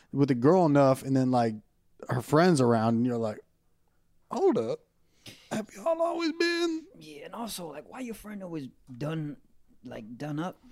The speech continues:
Speaker 2: so good? Why
Speaker 1: Right.
Speaker 2: your friend always smell like a vanilla bush with her hair done like she's going to winter formal? And
Speaker 1: She
Speaker 2: it
Speaker 1: drank a mimosa without her hands. She just bobbed down and drank it full mouth.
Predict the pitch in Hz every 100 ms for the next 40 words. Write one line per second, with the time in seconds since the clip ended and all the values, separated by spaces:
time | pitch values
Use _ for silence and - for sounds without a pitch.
0 | - - 170 151 143 156 - - _ _
1 | _ _ - - 117 120 101 101 214 180
2 | 147 139 165 147 135 113 123 156 160 147
3 | 156 151 127 113 139 160 156 151 143 135
4 | 135 131 131 135 120 196 180 175 156 170
5 | 214 240 214 175 151 160 240 240 - 156
6 | 190 214 196 175 156 254 185 131 - 202
7 | 139 135 - - - - 160 190 233 196
8 | 247 247 175 160 - - 143 190 277 233
9 | 196 175 - - 262 247 240 202 139